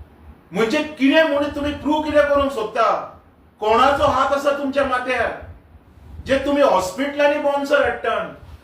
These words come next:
आयज आमी पळयतान ह्यो त्यो सायटी जाल्यो थंयसर बाउन्सर, आजून खंय कितें केलें थंय बाउन्सर, आतां हॉस्पिटलांनी बाउन्सर.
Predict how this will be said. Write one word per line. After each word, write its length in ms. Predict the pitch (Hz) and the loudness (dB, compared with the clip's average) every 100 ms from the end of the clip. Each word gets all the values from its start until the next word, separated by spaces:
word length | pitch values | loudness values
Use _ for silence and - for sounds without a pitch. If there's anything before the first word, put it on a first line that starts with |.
| - | -6
आयज 180 | 196 226 | -2 0
आमी 180 | 254 262 | 0 -2
पळयतान 640 | - 220 226 240 254 254 | -2 0 0 0 -2 -2
ह्यो 300 | 240 233 226 | -6 -4 -2
त्यो 140 | 233 247 | 0 -2
सायटी 400 | 208 180 175 262 | 0 0 -2 -2
जाल्यो 260 | 240 240 | -2 -2
थंयसर 400 | - 196 196 262 | 0 0 2 2
बाउन्सर, 500 | 254 240 202 220 - - - - - - - | 0 -2 -2 -2 -2 -6 -18 -20 -20 -12 -2
आजून 300 | 202 269 277 | -2 0 -2
खंय 140 | 233 | -2
कितें 300 | 240 254 262 | -2 0 0
केलें 220 | 254 254 247 | 0 0 0
थंय 140 | 302 | 2
बाउन्सर, 540 | 277 262 247 226 214 - - - | 4 2 0 -2 -4 -4 -6 -6
आतां 220 | 208 - | -2 0
हॉस्पिटलांनी 720 | 180 180 - 262 269 302 320 | 0 -2 -4 -4 2 4 4
बाउन्सर. 400 | 330 311 320 339 | 0 -2 -2 -6